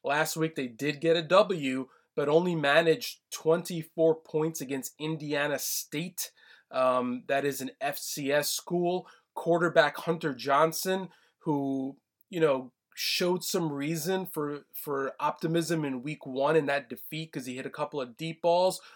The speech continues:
Well, take it all back, 'cause last week he averaged four point one yards per pass,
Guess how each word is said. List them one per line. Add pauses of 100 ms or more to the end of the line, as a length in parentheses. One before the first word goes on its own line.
(120)
Well, (540)
take
it
all
back,
'cause
last
week
he
averaged (160)
four
point
one
yards
per
pass,